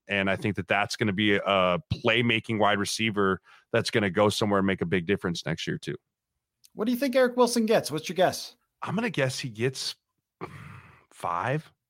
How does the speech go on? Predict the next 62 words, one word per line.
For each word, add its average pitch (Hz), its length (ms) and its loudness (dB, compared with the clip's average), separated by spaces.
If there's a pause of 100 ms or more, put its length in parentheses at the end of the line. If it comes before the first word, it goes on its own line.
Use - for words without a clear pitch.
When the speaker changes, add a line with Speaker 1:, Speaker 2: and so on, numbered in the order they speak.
(800)
Speaker 1:
probably 135 160 0
five, 107 560 0
five 113 240 2
to 117 80 -4
six - 300 -4
a 120 40 -2
year 110 300 0
would 131 120 2
be 127 120 0
my 123 180 2
guess. 120 340 2
I 123 40 -2
mean, 113 160 0
he 117 140 -2
played 120 280 2
a 113 60 0
bunch 110 320 0
of 123 80 -2
snaps, 104 600 0 (540)
and 107 460 2
he 104 180 -2
can 104 160 0
play 110 280 2
s-, - 220 -8
Mike 104 460 0
and 101 260 0
Will. 95 400 0 (300)
I 110 100 2
don't 113 80 4
necessarily 110 380 2
know 107 100 -2
if - 80 0
he, 123 280 0
again, 123 280 2
it'll 113 140 2
depend 120 260 2
on 113 80 4
the 104 60 0
scheme 104 360 -2
fit, 120 260 2
but 104 100 2
I 104 60 2
think 110 180 -2
he's 101 100 -4
a 98 60 -2
true 110 160 -2
four 101 260 2
down, 101 320 4
four - 240 0
three. 101 280 2
I 98 60 4
don't 98 120 2
necessarily 98 320 0
know 95 80 4
if 90 80 -6
he 95 80 -6
fits - 280 -4
in 104 60 0
a 95 60 0
three 98 200 -2
four 92 260 0
system, 110 440 -2